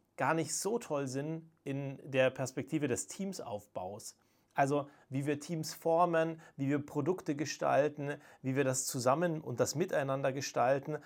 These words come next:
Und all das hat am Ende dazu geführt, dass ich angefangen hatte, eine kleine Kurzgeschichte zu schreiben. Und zwar genau darüber, eben wie man Teams aufbaut. Und aus dieser kleinen Kurzgeschichte wurde dann mehr, weil die ersten Gespräche dazu geführt haben,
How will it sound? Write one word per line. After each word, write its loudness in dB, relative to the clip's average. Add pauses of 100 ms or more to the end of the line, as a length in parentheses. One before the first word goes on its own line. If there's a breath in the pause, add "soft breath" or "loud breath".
(100)
Und -2
all 8
das 4
hat 2
am 0
Ende -2
dazu 0
geführt, 2 (200 soft breath)
dass 2
ich -2
angefangen 0
hatte, 0
eine 0
kleine 2
Kurzgeschichte -2
zu -8
schreiben. -4 (560)
Und 2
zwar 6
genau 6
darüber, 4 (260)
eben 0
wie 0
man 2
Teams 0
aufbaut. -2 (540 soft breath)
Und 2
aus 6
dieser 4
kleinen 2
Kurzgeschichte -2 (320 soft breath)
wurde 6
dann 2
mehr, 0 (400)
weil 8
die 0
ersten 2
Gespräche 0
dazu 0
geführt -2
haben, 2